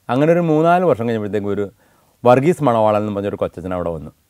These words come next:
ഇപ്പോഴത്തെ ബസി-, ബസിലിക്ക വികാരി അച്ഛനാണ്. ഏഹ്, മലയാറ്റൂർ പള്ളിയിലെ വികാരി അച്ഛനായിരുന്നു. മിക്കവാറും ന്യൂസിലൊക്കെ കാണും. അങ്ങനെ, ഏഹ്, വർഗീസ് മണവാളൻ അച്ഛൻ, അത് ഇതിനൊരു പാട്ടിനോട് വലിയ താല്പര്യമുള്ള ആളാണ്.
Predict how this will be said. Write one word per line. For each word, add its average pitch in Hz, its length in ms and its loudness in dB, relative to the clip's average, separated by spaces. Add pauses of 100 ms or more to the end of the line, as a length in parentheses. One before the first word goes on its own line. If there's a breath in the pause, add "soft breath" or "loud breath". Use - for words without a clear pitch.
(300)
ഇപ്പോഴത്തെ 131 480 -4
ബസി-, 117 360 -2
ബസിലിക്ക 104 340 -6
വികാരി 87 380 -6
അച്ഛനാണ്. 82 360 -10 (320)
ഏഹ്, 95 580 -14 (220)
മലയാറ്റൂർ 104 480 -4
പള്ളിയിലെ 101 320 -4
വികാരി 95 300 -6
അച്ഛനായിരുന്നു. 87 500 -10
മിക്കവാറും 104 460 -6 (100)
ന്യൂസിലൊക്കെ 104 520 -10
കാണും. 85 280 -8 (640 soft breath)
അങ്ങനെ, 117 280 -2 (240)
ഏഹ്, 117 440 -10
വർഗീസ് 127 360 0
മണവാളൻ 120 380 2
അച്ഛൻ, 110 240 -2 (760)
അത് 120 180 -6
ഇതിനൊരു 139 380 -4
പാട്ടിനോട് 131 400 0
വലിയ 131 240 0
താല്പര്യമുള്ള 101 380 -2
ആളാണ്. 78 200 -10